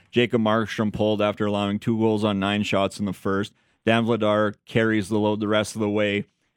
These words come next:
And I can just see that parlaying into a start against the Chicago Blackhawks. As you mentioned, Wilsey, it gives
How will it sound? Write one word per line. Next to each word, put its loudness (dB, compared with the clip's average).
And 2
I 4
can 2
just 0
see 0
that 0
parlaying -2
into -2
a -2
start 0
against -4
the -6
Chicago -4
Blackhawks. -2
As -2
you 0
mentioned, -2
Wilsey, 0
it -8
gives -2